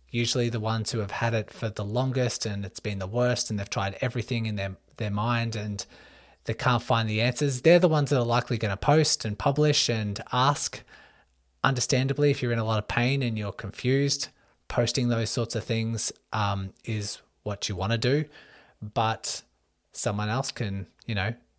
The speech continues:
join that forum or join that group and then scroll down the feed and be like, "Oh my God, am I ever gonna get rid of this? It looks like this is a condition that is never gonna get better. Does, doesn't seem to get better for anyone."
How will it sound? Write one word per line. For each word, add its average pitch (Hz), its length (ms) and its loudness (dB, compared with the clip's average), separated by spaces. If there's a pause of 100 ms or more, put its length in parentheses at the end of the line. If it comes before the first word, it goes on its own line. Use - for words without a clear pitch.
(100)
join 113 380 0
that 113 180 -2
forum 117 460 0
or 104 80 -2
join 110 260 0
that 104 220 0
group 120 320 -2
and 101 100 0
then 101 160 -2
scroll 110 320 -2
down 104 220 0
the 95 40 0
feed 110 260 0
and 110 60 -2
be 107 80 -2
like, 95 220 -2
"Oh 120 220 0
my 98 160 2
God, 104 340 0
am 110 160 -2
I 92 160 -2
ever 113 240 -4
gonna 113 140 -4
get 101 180 -4
rid 101 160 -4
of 107 80 -4
this? 127 320 -2
It 104 60 -4
looks 113 320 -4
like 104 220 -4
this 107 200 -2
is 104 160 -4
a 98 120 -4
condition 95 600 -2 (560)
that 95 320 2
is 98 260 -6
never 104 320 2
gonna 98 180 -4
get 98 180 -4
better. 107 300 0 (200)
Does, - 460 -2
doesn't 123 240 2
seem 120 220 2
to - 60 -6
get 110 160 -2
better 117 180 2
for 120 180 0
anyone." 95 440 2